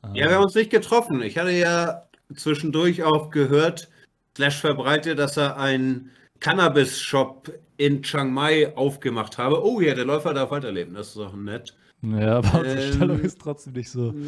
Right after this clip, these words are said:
Speaker 2: ja,
Speaker 1: nicht
Speaker 2: H vier
Speaker 1: so
Speaker 2: macht
Speaker 1: schön.
Speaker 2: trotzdem ein bisschen Druck. Aber, naja, müssen wir durch. Läufer schlicht C sechs.
Speaker 1: Ach so, ich bin noch dran, ne? Aber ja.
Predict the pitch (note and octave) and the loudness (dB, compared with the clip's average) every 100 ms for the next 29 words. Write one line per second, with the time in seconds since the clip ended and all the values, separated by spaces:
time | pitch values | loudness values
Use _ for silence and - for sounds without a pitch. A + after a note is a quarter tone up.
0 | D3 C3 C3+ D#3 D#3 D3 A#2 D#3 D#3 D3 | -6 -4 -2 -2 0 0 0 0 -2 0
1 | C3 A#2 - C#3 B2+ C#3 A#2+ A2 C#3 E3 | 0 0 -4 -8 -6 -10 -10 -6 -4 -6
2 | - _ _ _ _ _ _ _ F2 G#2 | -10 _ _ _ _ _ _ _ -16 -14
3 | A2+ B2 A2+ B2+ B2+ C3 C3+ C3+ _ _ | -12 -10 -10 -8 -8 -6 -8 -10 _ _
4 | _ _ _ _ _ _ _ _ _ _ | _ _ _ _ _ _ _ _ _ _
5 | _ F#2 - G#2 B2+ C3 B2+ D#3 E3+ D3 | _ -20 -20 -16 -12 -12 -12 -10 -8 -6
6 | C3+ C#3+ D#3 D3 D3+ D3 D3+ C3 A2+ - | -4 -4 -4 -6 -8 -6 -4 -2 -2 0
7 | C#3+ C3 C#3+ - D#3 A2+ G2 - A#2+ G#2 | 0 0 -6 -8 -4 -4 -4 -4 0 0
8 | A#2+ A2 G#2 G#2 A2 G2+ G#2 | 2 2 0 0 0 -2 -2